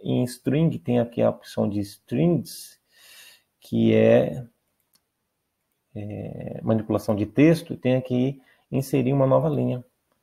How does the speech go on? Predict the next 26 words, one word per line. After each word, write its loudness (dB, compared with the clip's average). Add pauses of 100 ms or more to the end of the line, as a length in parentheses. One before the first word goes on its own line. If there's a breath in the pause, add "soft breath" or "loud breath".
(360)
Então, 0
eu 0
vou -2
inserir -2
uma 2
nova 4
linha, 0 (300)
certo? 2 (100)
E 0
tá 4
pronto. 0 (1000)
Beleza. 0 (680 loud breath)
Aí, 8
o 8
que 6
vai 8
acontecer? 0 (100)
Eu 4
vou 4
fazer 2
essa 0
linha 0
aqui, -4
eu -2
vou -2
duplicar. -2